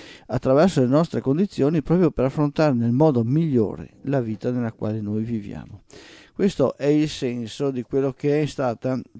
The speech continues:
la conferenza, eh, fondamentale, la conferenza generale, all'interno della quale, mm,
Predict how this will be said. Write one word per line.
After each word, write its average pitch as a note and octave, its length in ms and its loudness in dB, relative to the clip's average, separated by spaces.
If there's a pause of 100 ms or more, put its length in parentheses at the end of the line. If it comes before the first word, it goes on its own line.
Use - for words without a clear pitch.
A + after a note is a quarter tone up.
(760)
la C3 120 -2
conferenza, B2+ 800 -2
eh, A#2 240 -6
fondamentale, B2+ 880 -2
la G2+ 80 -6
conferenza B2 560 -6
generale, A#2+ 720 -4 (580)
all'interno C3 640 0
della A2+ 280 -4
quale, G#2 600 -4 (220)
mm, A2 320 -6